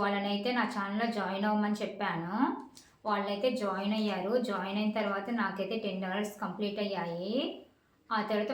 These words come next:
మళ్ళీ నేను పిన్కి అయితే అప్లై చేశాను. అప్లై చేసిన తర్వాత అప్లై చేసిన ఫోర్ డేస్కే పిన్ అయితే వచ్చిందండి. చాలా హ్యాపీ అనిపించింది. నా ఛానల్లో జాయిన్ అయిన మా సిస్టరు వీళ్ళందరికీ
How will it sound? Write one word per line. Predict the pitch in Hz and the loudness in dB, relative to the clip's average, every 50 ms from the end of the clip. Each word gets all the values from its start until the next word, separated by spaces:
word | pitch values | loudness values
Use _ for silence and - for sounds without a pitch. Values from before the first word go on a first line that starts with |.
| 240 208 | 0 2
మళ్ళీ | 196 190 196 202 214 226 226 226 | 2 2 0 0 0 0 0 2
నేను | 226 214 214 214 214 214 220 220 220 - - - - _ _ _ - | 2 2 2 2 2 2 0 0 -2 -4 -8 -14 -20 _ _ _ -2
పిన్కి | 233 220 208 202 - 233 233 | 0 2 2 2 0 0 -2
అయితే | 226 262 240 220 | 2 4 4 2
అప్లై | - - - 220 220 220 - | 2 2 -2 -2 -2 0 0
చేశాను. | 226 214 - - 202 180 175 175 180 185 214 262 302 - - 226 190 | -2 -2 -2 -2 -2 -2 -2 -2 -2 -2 2 2 2 2 0 -4 -6
అప్లై | - - 220 220 220 226 | -6 -2 -2 -2 0 0
చేసిన | 226 220 - 208 208 220 | -2 -2 -2 -2 0 0
తర్వాత | 208 202 202 196 202 196 - 240 240 269 285 269 - | 0 0 0 0 0 -2 -2 0 2 4 4 2 2
అప్లై | - - 220 220 226 220 233 | -2 -2 0 2 2 4 4
చేసిన | 226 226 220 214 214 214 214 220 220 220 - - - - _ _ _ _ - - | 2 2 0 0 0 2 2 2 0 -2 -4 -12 -16 -20 _ _ _ _ -14 -4
ఫోర్ | 240 233 226 226 220 226 | 0 2 4 4 4 6
డేస్కే | 226 226 226 226 - - 277 - - | 6 6 6 4 4 0 0 2 2
పిన్ | 233 214 214 220 220 | 2 2 2 2 0
అయితే | 214 262 247 226 208 | 0 0 0 0 0
వచ్చిందండి. | - - - 214 214 214 202 190 180 180 190 190 208 240 277 269 - - - | -2 -4 -2 0 0 2 2 0 0 -2 -2 0 2 2 2 2 0 -6 -4
చాలా | 202 175 170 170 185 190 202 220 233 240 240 214 208 | -2 -2 0 0 0 2 2 2 4 4 2 2 2
హ్యాపీ | 202 196 196 - - 233 233 | 2 0 0 0 -2 -2 -2
అనిపించింది. | 226 226 226 220 220 - - - 208 190 180 180 190 220 262 311 349 - - - - - _ _ _ _ _ _ _ _ _ _ _ - 247 226 214 | 0 -2 -2 -2 -4 -6 -8 -8 -6 -6 -4 -2 0 0 2 2 0 0 -4 -8 -16 -20 _ _ _ _ _ _ _ _ _ _ _ -8 -2 0 2
నా | 208 208 208 | 2 2 2
ఛానల్లో | 220 208 202 208 208 226 247 240 208 208 | 0 0 2 2 2 2 2 2 2 2
జాయిన్ | 208 196 196 202 208 214 | 2 2 2 2 0 0
అయిన | 220 220 220 214 208 202 202 202 208 202 | 2 2 2 2 2 2 2 2 2 2
మా | 196 202 - | 0 -2 -4
సిస్టరు | 202 - - - - 220 214 214 214 214 214 214 214 - - - | -8 -12 -10 -4 0 2 2 4 2 2 2 0 -4 -6 -6 -6
వీళ్ళందరికీ | 208 196 196 190 190 196 202 214 214 254 | -4 -4 -2 -4 -2 -2 -2 -2 -2 -4